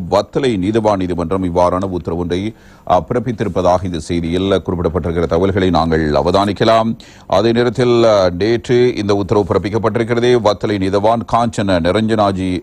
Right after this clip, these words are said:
அ, சில்வா இதற்கான உத்தரவை பிறப்பித்திருக்கிறார். கோட்டையில் அமைந்துள்ள நிதி குற்றப்புலனாய்வு பிரிவு அலுவலகத்துக்கு சென்று நேற்று காலை முன்னாள் அமைச்சர் ஜான்சன் பெர்னாண்டோ மற்றும் அவரது இளைய மகன் ஆகியோர் சரணடைந்தார்கள்.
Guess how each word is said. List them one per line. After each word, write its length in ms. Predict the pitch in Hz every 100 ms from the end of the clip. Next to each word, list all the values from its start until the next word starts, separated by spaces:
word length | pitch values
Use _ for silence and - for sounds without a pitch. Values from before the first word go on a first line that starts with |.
| -
அ, 100 | 87 -
சில்வா 300 | 135 120 113
இதற்கான 440 | 90 87 - 117
உத்தரவை 500 | 113 85 85 85 85
பிறப்பித்திருக்கிறார். 840 | 92 - 85 85 101 101 110 110 110 - - - -
கோட்டையில் 420 | 156 151 170 151
அமைந்துள்ள 480 | 131 123 120 123 127
நிதி 220 | 110 113
குற்றப்புலனாய்வு 580 | 117 107 127 131 123 107
பிரிவு 340 | 110 104 110
அலுவலகத்துக்கு 600 | 98 104 107 110 110 98
சென்று 380 | 113 120 117 127
நேற்று 300 | 117 104 107
காலை 320 | - 110 117
முன்னாள் 280 | 113 104 101
அமைச்சர் 320 | 98 98 117
ஜான்சன் 320 | 98 95 92 92
பெர்னாண்டோ 320 | 92 98 107
மற்றும் 300 | 107 127 117
அவரது 340 | 101 98 92
இளைய 260 | 92 120 127
மகன் 260 | 107 101
ஆகியோர் 400 | 87 82 92 101
சரணடைந்தார்கள். 880 | 107 - 85 80 80 92 101 120 120